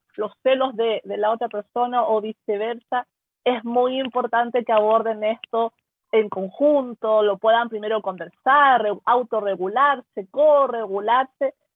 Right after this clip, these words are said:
y si se dan cuenta que en realidad hay algo más patológico,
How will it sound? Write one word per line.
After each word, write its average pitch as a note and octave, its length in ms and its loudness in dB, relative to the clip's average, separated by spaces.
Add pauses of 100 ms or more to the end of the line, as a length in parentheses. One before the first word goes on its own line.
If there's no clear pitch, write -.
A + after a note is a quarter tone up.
(160)
y A#3 80 -8
si A#3 180 -10
se - 80 -4
dan B3 220 0
cuenta C4+ 340 -2
que B3+ 100 -8
en A3+ 100 -6
realidad A3 300 0
hay A#3+ 100 0
algo A#3+ 280 -2
más A#3 200 -6
patológico, A3+ 840 -8